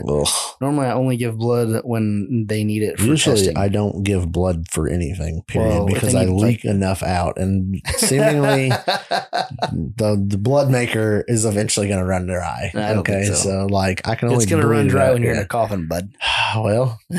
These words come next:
Speaker 2: Don't wanna get that,
Speaker 1: eventually
Speaker 2: don't wanna
Speaker 1: it's
Speaker 2: get that
Speaker 1: gonna
Speaker 2: too early.
Speaker 1: happen. Yeah, you don't wanna get there prematurely. That's the
Speaker 2: Uh,
Speaker 1: race you don't wanna win right there. So let's talk about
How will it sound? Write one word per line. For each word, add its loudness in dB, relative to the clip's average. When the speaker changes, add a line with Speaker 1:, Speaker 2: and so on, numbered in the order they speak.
Speaker 2:
Don't 0
wanna 4
get 4
that, 2
Speaker 1:
eventually 4
Speaker 2:
don't 6
wanna 4
Speaker 1:
it's 0
Speaker 2:
get 4
that 4
Speaker 1:
gonna 6
Speaker 2:
too 4
early. 4
Speaker 1:
happen. 2
Yeah, 2
you 2
don't 2
wanna 2
get 0
there 0
prematurely. 2
That's 4
the 4
Speaker 2:
Uh, -
Speaker 1:
race 4
you 0
don't 0
wanna 0
win 2
right 0
there. 0
So 0
let's 4
talk 0
about 2